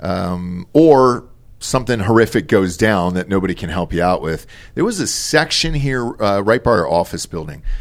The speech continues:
that was without power for close to twelve days during that freeze. Now, first of all, it got down to thirty. Second of all, it was back up to seventy-five, what, four days later?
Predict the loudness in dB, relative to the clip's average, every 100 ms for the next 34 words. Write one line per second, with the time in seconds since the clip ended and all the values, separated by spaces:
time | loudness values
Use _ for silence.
0 | -8 -6 -2 -2 0 2 2 0 -4 0
1 | 2 2 -2 -4 -4 -6 -4 -4 -4 -12
2 | -4 -2 -2 -2 -2 -2 -4 -6 -4 -6
3 | -6 -4 -4 -8 -18 -20 _ _ _ _
4 | 0 2 0 -2 -20 _ _ _ _ _
5 | _ _ _ 0 0 4 2 4 2 2
6 | -2 -4 2 2 2 -4 0 -2 0 2
7 | 2 2 2 0 2 -4 -4 -2 0 0
8 | -4 -4 0 0 0 -2 -6 -6 -6 -2
9 | 0 0 -2 -2 0 0 -2